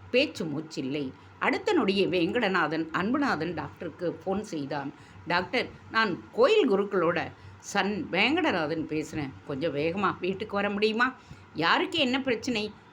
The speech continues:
"இங்கே எங்க கெஸ்ட் ஒருத்தர் மூர்ச்சை ஆயிட்டாங்க. அஞ்சு நிமிஷத்துல வந்துடுறேன்" என்ற அன்புநாதன் ஐந்து நிமிடத்தில் வந்தும் சேர்ந்தார். மாமியின் பல்ஸை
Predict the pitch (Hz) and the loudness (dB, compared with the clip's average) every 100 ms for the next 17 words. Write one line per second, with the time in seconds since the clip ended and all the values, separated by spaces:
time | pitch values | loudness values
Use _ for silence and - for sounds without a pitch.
0 | - 165 180 165 160 - - - 214 202 | -4 -2 2 2 0 -4 -14 -6 -2 0
1 | 165 214 214 427 285 175 214 156 - 190 | 2 0 0 2 2 2 0 -2 -4 -2
2 | 302 392 349 170 151 180 143 151 - - | -2 0 2 2 0 -2 -2 -4 -6 -16
3 | - - - 262 381 339 311 - - 185 | -20 -14 -2 2 4 4 2 0 -2 0
4 | 170 151 156 151 139 131 - 156 156 165 | 0 2 0 0 -2 -4 -8 -6 -2 -2
5 | 147 170 180 156 156 151 - - - 233 | -2 -2 -2 -2 -4 -8 -12 -10 0 2
6 | 359 381 247 233 165 156 - - 160 185 | 2 2 2 2 0 -4 -4 -4 -2 0
7 | 180 139 - 156 135 147 135 127 - - | 0 -2 -2 -4 -4 -4 -6 -6 -14 -20
8 | - 156 156 190 170 160 165 - - 208 | -8 0 2 4 4 2 0 -10 -2 2
9 | 294 349 - | 2 2 0